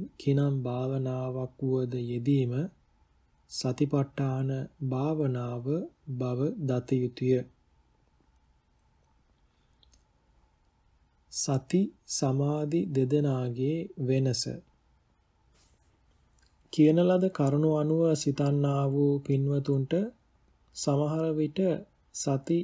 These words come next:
සමාධි දෙක අවුල් වන්නටද පුළුවන. ඒ දෙකෙහි එකිනෙකට ඇති වෙනස මෙසේය. සිත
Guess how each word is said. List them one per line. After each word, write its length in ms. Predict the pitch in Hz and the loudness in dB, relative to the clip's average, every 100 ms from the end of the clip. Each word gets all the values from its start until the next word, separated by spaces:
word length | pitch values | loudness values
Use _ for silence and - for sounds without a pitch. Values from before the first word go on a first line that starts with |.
| 302 | -2
සමාධි 640 | - 139 139 151 156 165 165 - _ _ 139 | -4 -2 0 -2 -2 0 -2 -4 _ _ 0
දෙක 320 | 135 139 - 151 151 - _ _ _ _ _ _ _ _ | 2 2 2 0 0 -6 _ _ _ _ _ _ _ _
අවුල් 280 | 135 143 170 | 4 6 6
වන්නටද 540 | 165 156 156 151 156 180 | 6 2 2 2 2 2
පුළුවන. 440 | 175 151 127 123 120 - _ _ _ _ _ _ _ _ _ _ _ _ _ _ - _ _ _ _ 156 | 4 4 6 2 -2 -10 _ _ _ _ _ _ _ _ _ _ _ _ _ _ -20 _ _ _ _ 2
ඒ 140 | 165 | 4
දෙකෙහි 540 | 143 139 151 156 180 196 - _ | 4 4 4 2 4 2 0 _
එකිනෙකට 640 | 143 139 170 175 175 180 180 180 _ _ _ _ - | -2 0 0 0 0 0 0 -2 _ _ _ _ -2
ඇති 360 | 135 - 165 196 - _ | -2 0 0 0 -4 _
වෙනස 480 | 135 139 151 143 - 190 | -2 0 0 0 -2 -2
මෙසේය. 540 | 147 135 - 135 131 131 135 - _ _ _ _ _ _ _ _ _ _ _ _ _ _ _ _ - | 2 2 2 2 2 0 -2 -8 _ _ _ _ _ _ _ _ _ _ _ _ _ _ _ _ -8
සිත 300 | - 147 | 0 0